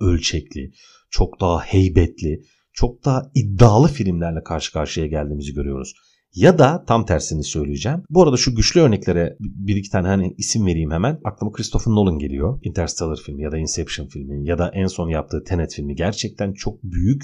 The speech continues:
ölçekli, güçlü filmler bunlar. Ya da, e, James Cameron'ın Avatar projesi ya da düşünün Ridley Scott'ın Alien'ın devamı olarak çektiği filmler. Bakın filmler hep iddialı, büyük ve ölçekli. Bir yandan da bağımsız bilim kurgular var. Genellikle çok iyi bir fikirden yola çıkıp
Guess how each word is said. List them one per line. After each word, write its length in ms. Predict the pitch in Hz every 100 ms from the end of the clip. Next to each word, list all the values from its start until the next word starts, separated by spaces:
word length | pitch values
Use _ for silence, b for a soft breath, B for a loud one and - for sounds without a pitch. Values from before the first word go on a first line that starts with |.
| -
ölçekli, 580 | 98 87 - 85 123 139
güçlü 320 | 87 - 117
filmler 480 | - 123 120 120 113
bunlar. 280 | 117 117 117
Ya 180 | 104 101
da, 260 | 113 98 -
e, 120 | 90
James 280 | 82 90 -
Cameron'ın 380 | 95 92 90 -
Avatar 440 | 80 80 92 85
projesi 540 | - 92 90 90 -
ya 320 | 90 90 85 85
da 260 | 90 87 -
düşünün 380 | 95 - 101 90
Ridley 260 | 85 85 90
Scott'ın 580 | - 95 - 98 92 _ -
Alien'ın 360 | 92 92 95 90
devamı 340 | 82 80 85
olarak 260 | 98 101 98
çektiği 280 | 95 -
filmler. 360 | 92 98 98 87
Bakın 200 | 90 104
filmler 380 | 101 - 120 147
hep 320 | 135 208 -
iddialı, 720 | - 101 95 117 104 123 143 95
büyük 360 | 107 196 -
ve 80 | 160
ölçekli. 680 | 110 98 - 90 - 127 143
Bir 80 | 147
yandan 340 | 208 196 202
da 100 | 185
bağımsız 440 | 90 85 82 170 165
bilim 180 | 170
kurgular 440 | 165 175 170 170 160
var. 260 | 160 160 107
Genellikle 520 | 98 98 110 180 185
çok 320 | 135 - -
iyi 220 | 107 127 208
bir 60 |
fikirden 480 | - 117 110 90 90
yola 280 | 85 82 78
çıkıp 380 | - - -